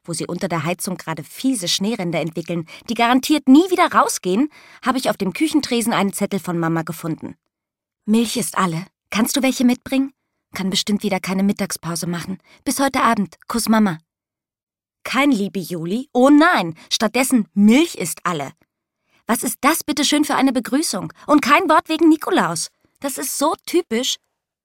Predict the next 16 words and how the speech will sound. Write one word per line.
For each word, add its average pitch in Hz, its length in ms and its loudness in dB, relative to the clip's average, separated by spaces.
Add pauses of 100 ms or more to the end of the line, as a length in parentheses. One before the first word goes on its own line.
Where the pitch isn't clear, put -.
(600)
Sophies 254 460 0
und 214 120 -2
Jettes 208 280 0
Mütter 277 260 2
haben 226 160 0
sich 220 140 -4
garantiert 208 500 -2
wieder 233 180 2
überschlagen 196 600 2
und 170 120 -8
ihre 175 180 -8
Töchter 208 340 -2
mit 180 160 -6 (100)
Unmengen 247 460 4
von 196 200 -4
Schoko-Weihnachtsmännern, 190 1080 -2